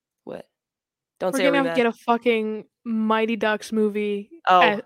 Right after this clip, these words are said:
Speaker 2: Mighty Ducks-esque movie
Speaker 1: Yeah.
Speaker 2: out of this. It's
Speaker 1: Yeah.
Speaker 2: gonna be, they, they fucking go on this
Speaker 1: Who's,
Speaker 2: losing
Speaker 1: who's gonna play,
Speaker 2: streak.
Speaker 1: who's
Speaker 2: They
Speaker 1: gonna play Connor
Speaker 2: suck.
Speaker 1: McDavid?
Speaker 2: Oh,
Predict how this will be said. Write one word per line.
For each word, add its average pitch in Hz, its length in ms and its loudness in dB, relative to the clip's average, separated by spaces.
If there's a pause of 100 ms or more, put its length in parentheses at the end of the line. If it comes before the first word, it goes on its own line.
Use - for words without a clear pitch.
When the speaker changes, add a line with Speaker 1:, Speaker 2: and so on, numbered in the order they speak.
(140)
Speaker 2:
Mighty 254 260 2
Ducks-esque 240 720 2
movie 233 260 6
Speaker 1:
Yeah. 214 180 6
Speaker 2:
out - 60 4
of 208 60 -4
this. 214 240 -8 (440)
It's 285 260 2
Speaker 1:
Yeah. 226 200 4
Speaker 2:
gonna 277 120 2
be, 269 560 -2
they, 247 480 -2
they 254 180 -2
fucking 247 360 -12
go 233 140 -2
on 233 180 -2
this 220 260 -8 (100)
Speaker 1:
Who's, 262 380 0
Speaker 2:
losing 247 180 0
Speaker 1:
who's 254 140 -2
gonna 277 160 -2
play, 254 200 2
Speaker 2:
streak. 226 120 -2
Speaker 1:
who's 269 140 -2
Speaker 2:
They - 40 -6
Speaker 1:
gonna 277 120 2
play 240 240 0
Connor 214 340 2
Speaker 2:
suck. 190 120 -6
Speaker 1:
McDavid? 196 520 -2 (480)
Speaker 2:
Oh, 233 260 -2